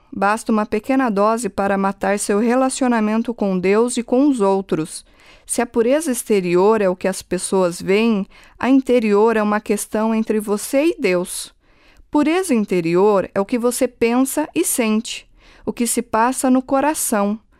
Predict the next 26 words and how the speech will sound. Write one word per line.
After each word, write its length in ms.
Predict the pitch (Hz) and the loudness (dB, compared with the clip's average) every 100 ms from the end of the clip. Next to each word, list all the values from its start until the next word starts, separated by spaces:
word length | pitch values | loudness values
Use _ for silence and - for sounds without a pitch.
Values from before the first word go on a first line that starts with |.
| - - - | -20 -18 -4
A 100 | 196 | -4
exterior 680 | - - 196 180 185 214 233 | -2 0 0 2 2 2 2
é 80 | |
resultado 720 | 214 208 196 190 208 202 226 208 | 0 0 -2 -4 0 0 0 -2
do 100 | 208 | -2
que 140 | 226 | -6
se 120 | - | -6
passa 400 | 208 202 226 - | -4 -2 -2 0
no 160 | 240 247 | 2 2
interior. 720 | 370 - 320 320 202 160 180 - _ _ - - - | 2 0 0 2 4 2 0 -6 _ _ -20 -16 -8
Jesus 600 | 208 254 220 233 277 262 | -2 0 0 0 0 0
alertou 600 | 233 202 196 - 240 285 | 0 0 -2 0 0 0
que 380 | - 208 175 - | -6 -4 -4 -8
do 160 | 190 185 | -6 -6
coração 760 | - 190 180 185 - 214 247 | -2 0 0 -2 -2 0 2
saem 440 | 254 - 240 240 226 | 0 -2 0 0 0
os 160 | 220 | 0
maus 360 | 208 214 240 269 | 0 2 0 -2
pensamentos, 920 | - 254 254 254 208 196 202 - - - | -2 -2 0 0 0 0 -4 -6 -16 -12
os 220 | 190 185 | -8 -4
homicídios, 880 | 190 180 180 - 196 208 190 196 - | -2 -2 -4 -4 -2 -2 -4 -8 -8
os 220 | - 196 190 | -8 -6 -4
adultérios, 840 | 170 170 165 175 190 190 190 - - - - | -4 -6 -6 -2 0 0 -4 -6 -20 -20 -6
as 220 | 196 214 | -4 0
imoralidades 760 | 240 233 202 196 180 190 226 | 2 2 2 0 0 -2 -2
sexuais, 880 | - - 226 - 202 175 165 180 - | -4 -4 -4 -4 -4 -2 0 -2 -6